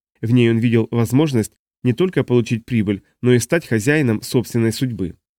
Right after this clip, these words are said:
Он рискнул, пойдя на внезапную атаку. У него не хватало сил для открытого столкновения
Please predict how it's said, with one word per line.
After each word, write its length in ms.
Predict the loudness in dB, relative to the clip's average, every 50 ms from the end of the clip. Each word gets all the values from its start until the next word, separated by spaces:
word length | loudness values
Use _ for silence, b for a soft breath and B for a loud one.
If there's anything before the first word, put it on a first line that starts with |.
| _ _ _
Он 180 | 0 2 2 2
рискнул, 380 | 2 0 -2 -2 0 0 0 2
пойдя 340 | 2 0 2 2 0 0 0
на 100 | 0 0
внезапную 600 | 2 2 2 2 0 -2 -2 0 -2 -2 -2 -2
атаку. 500 | -4 -6 -6 -6 -8 -8 -10 -14 -16 -16 -18 _ _ _ _ _ _ _ _ _ 0
У 60 | 2
него 240 | 4 4 4 4 4
не 120 | 2 2
хватало 380 | 0 -2 0 0 0 0 0 -2
сил 280 | 0 0 0 0 0 -4 _ _ _
для 140 | -2 0 0
открытого 480 | 0 -2 0 0 0 2 2 0 -2
столкновения 760 | -2 0 -2 -2 -2 0 0 0 2 2 2 2 2 0 -2